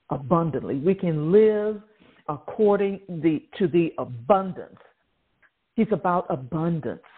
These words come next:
and, and way more than that. But, uh, so many of us want to take the shortcut, right? But there is a process of being,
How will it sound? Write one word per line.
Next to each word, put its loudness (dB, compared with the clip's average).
and, 0
and 4
way 4
more -4
than -10
that. -6
But, 0
uh, 4
so 6
many -4
of -6
us -4
want -6
to -4
take -2
the -8
shortcut, -6
right? 0
But 4
there 2
is 2
a -2
process -10
of -6
being, 0